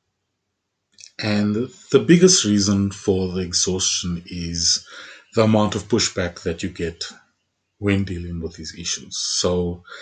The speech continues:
let's look at, uh, the rioting and the looting that took place now, um, since Zuma's imprisonment. And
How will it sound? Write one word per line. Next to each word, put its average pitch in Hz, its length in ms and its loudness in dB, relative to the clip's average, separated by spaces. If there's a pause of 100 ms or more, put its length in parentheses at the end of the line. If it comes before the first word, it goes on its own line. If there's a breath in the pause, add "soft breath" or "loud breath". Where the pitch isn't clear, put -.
(420 loud breath)
let's 104 360 4
look 95 360 0
at, 90 400 -6 (640)
uh, 82 420 -6
the 95 200 -2
rioting 101 440 4
and 92 120 -2
the 92 80 -2
looting 92 380 -4
that 87 180 -6
took 92 160 -8
place 110 320 2
now, 113 440 -2 (180)
um, 82 420 -6
since 92 300 -2
Zuma's 90 260 -6
imprisonment. 117 680 0 (840 loud breath)
And 98 460 -2